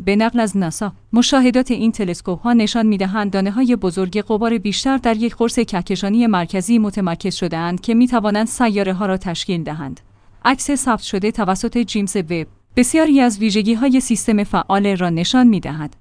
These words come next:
فوران‌های ذرات که به صورت عمودی به بیرون پرتاب می‌شوند، به رنگ قرمز ظاهر شده‌اند. یک قرص کهکشانی غنی از غبار تیره نیز در سراسر مرکز عکس دیده می‌شود که نور ستاره یا ستاره‌هایی را که هنوز در آنجا شکل می‌گیرند،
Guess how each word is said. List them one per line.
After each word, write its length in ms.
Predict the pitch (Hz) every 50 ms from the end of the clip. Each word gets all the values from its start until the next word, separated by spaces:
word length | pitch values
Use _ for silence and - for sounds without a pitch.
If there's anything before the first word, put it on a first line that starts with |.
| - - -
فوران‌های 720 | - 220 202 185 208 208 233 247 233 247 302 277 262 262
ذرات 500 | 214 226 208 190 185 220 240 247 240 - - - - -
که 120 | - 247 208
به 140 | 180 208
صورت 320 | 214 - 262 254 262 254 -
عمودی 440 | - - - 247 214 220 196 247 226
به 120 | 220 202
بیرون 340 | 180 190 185 170 180 190 196
پرتاب 440 | - 202 175 160 - - 190 165 175
می‌شوند، 540 | 170 - - 160 156 165 165 165 175 - - - -
به 120 | - 220 214
رنگ 300 | 226 254 247 226 247 247
قرمز 440 | 247 240 214 190 185 208 214 208
ظاهر 260 | - 208 190 180 208 220
شده‌اند. 560 | - - 180 - 139 131 - - 92 - - - _ -
یک 180 | - 277 269 -
قرص 260 | - 277 277 262 -
کهکشانی 720 | 226 - - 196 185 - - 196 - 208 190 196 233 247 247
غنی 300 | 247 220 202 196 208 214
از 220 | 196 208 202 -
غبار 300 | - - 202 190 190 196
تیره 300 | 190 190 - 254 240 262
نیز 280 | 254 240 233 220 185 -
در 120 | 214 202
سراسر 560 | 202 - - 226 208 208 214 - - 254 240 240
مرکز 400 | 214 190 180 170 - 202 190 214
عکس 360 | - - 208 226 - - -
دیده 220 | - 202 - 147
می‌شود 500 | 143 147 - - 180 156 160 151 151 -
که 160 | - - 240
نور 220 | 233 254 294 294 294
ستاره 440 | - - 262 247 - 254 240 233 226
یا 140 | 208 220
ستاره‌هایی 600 | 226 - 254 240 - 240 220 220 202 220 240 247 233
را 120 | 214 185
که 120 | 185 - 220
هنوز 400 | 190 220 247 254 285 311 285 -
در 180 | 254 208 180
آنجا 320 | - 175 170 165 170 208 208
شکل 340 | - - 196 160 - 180
می‌گیرند، 500 | 170 160 143 165 156 151 147 165 170 -